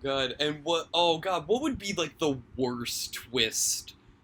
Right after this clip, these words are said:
the worst parental twist J J Abrams could throw in a Superman movie?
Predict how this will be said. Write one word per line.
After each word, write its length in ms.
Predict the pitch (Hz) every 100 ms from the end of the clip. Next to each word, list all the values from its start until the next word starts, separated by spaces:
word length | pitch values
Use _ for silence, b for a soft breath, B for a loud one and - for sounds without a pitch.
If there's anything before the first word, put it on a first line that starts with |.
| _ _ _ _ _ 127
the 100 | 156
worst 540 | 127 151 156 - -
parental 600 | - 147 135 123 123 127
twist 580 | 117 - 123 113 - -
J 220 | 135 123
J 120 | 123 120
Abrams 560 | 117 117 - 113 113
could 180 | - 127
throw 320 | 123 120 113
in 80 | 113
a 60 | 107
Superman 720 | - 120 113 110 107 104 107
movie? 460 | 107 104 107 104